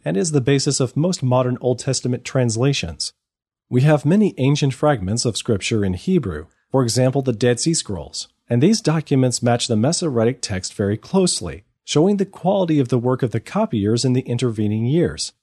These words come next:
and supporting the authenticity of the Masoretic. The Septuagint puts the earth significantly older than the Masoretic,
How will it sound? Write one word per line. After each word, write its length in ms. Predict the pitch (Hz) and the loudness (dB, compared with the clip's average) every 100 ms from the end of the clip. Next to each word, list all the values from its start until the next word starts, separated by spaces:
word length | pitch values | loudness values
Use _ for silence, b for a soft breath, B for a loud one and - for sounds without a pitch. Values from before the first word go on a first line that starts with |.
| _ - | _ -4
and 180 | 110 | -2
supporting 480 | 113 123 135 135 127 | 0 0 2 2 2
the 140 | 117 117 | 2 0
authenticity 760 | 117 117 110 185 - 127 127 | 0 -2 -2 -2 -2 0 2
of 100 | 127 | 2
the 80 | 123 | 2
Masoretic. 760 | 127 135 135 160 160 - - _ _ _ _ _ _ _ _ _ _ _ _ _ - | 0 0 0 0 0 -6 -20 _ _ _ _ _ _ _ _ _ _ _ _ _ 0
The 100 | 113 | 2
Septuagint 720 | 147 135 - 220 160 143 131 | 2 2 0 2 4 2 2
puts 220 | 143 - | 0 0
the 220 | 131 120 | 0 4
earth 180 | 117 117 | 2 0
significantly 880 | - 95 110 180 214 - 165 131 127 | -4 -4 0 0 0 -2 -2 0 -2
older 340 | 147 196 147 113 | 0 2 2 2
than 140 | 110 | 2
the 80 | 104 | 0
Masoretic, 720 | 110 113 127 143 190 - - | 0 0 0 0 -2 -4 -18